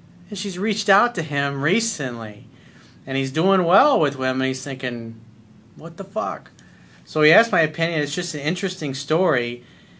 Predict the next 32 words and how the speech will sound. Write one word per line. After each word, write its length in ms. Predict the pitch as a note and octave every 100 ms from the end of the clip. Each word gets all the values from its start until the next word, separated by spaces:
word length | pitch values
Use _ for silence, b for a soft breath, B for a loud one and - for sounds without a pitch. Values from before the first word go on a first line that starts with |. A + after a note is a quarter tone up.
| B B B
Because, 280 | C#3 C3+ D3
and 220 | D#3+ E3
what 160 | F#3+ C4+
I 60 |
like 260 | G#3 G#3+ A3
about 320 | D#3 D3 C3+
this, 140 | C#3 C3+
and 80 |
why 80 | C#3+
I 40 | C#3+
chose 280 | D#3+ D#3+
to 40 | C3+
go 140 | D3
through 160 | C#3 C3+
his 140 | A#2+
emails, 400 | C#3 F3+ C#3 C3+
because 340 | C#3+ D3+ F3 D#3
it's, 180 | F#3+
like, 200 | F3 D#3+
the 200 | D#3 D3+
extreme. 680 | D3 C3+ - - D3+ E3+ C#3
Like, 180 | C3 B2+
there 180 | C#3+ C3+
was 120 | C3+
a 60 | B2+
video 260 | D3 D#3
I 60 | C#3
did 140 | C#3
a 40 | C3
couple 320 | C#3+ C3 C3
years 300 | B2 C3+ C3
ago. 520 | B2+ A#2+ A#2 A2+ A2+